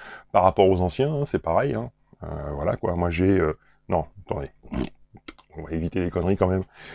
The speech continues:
Euh, allez, le flingue, il me fait, euh, une phalange et demie, presque deux.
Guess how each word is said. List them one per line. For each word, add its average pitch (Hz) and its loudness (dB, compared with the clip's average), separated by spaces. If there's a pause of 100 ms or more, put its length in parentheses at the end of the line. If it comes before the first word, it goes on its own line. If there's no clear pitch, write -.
(380)
Euh, 92 10
allez, 104 10
le 98 12
flingue, 113 4
il 90 0
me 92 -2
fait, - 2
euh, 92 8
une 101 4
phalange 110 6
et 135 2
demie, 170 4
presque 120 -2
deux. 170 4